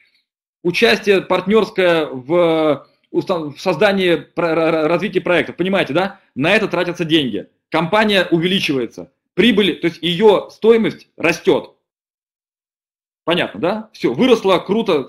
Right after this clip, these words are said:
как бы преврати-, превратилась в большого транснационального монстра. А теперь мы откатываем назад.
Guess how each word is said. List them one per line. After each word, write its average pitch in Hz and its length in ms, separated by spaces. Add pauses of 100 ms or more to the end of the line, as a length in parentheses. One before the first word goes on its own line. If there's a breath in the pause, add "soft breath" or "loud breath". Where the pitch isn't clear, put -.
(100)
как 139 120
бы 139 100
преврати-, 165 380
превратилась 175 520
в 127 60
большого 190 380
транснационального 180 720
монстра. 170 420 (680 loud breath)
А - 60
теперь 285 220
мы 247 140
откатываем 160 560
назад. 151 440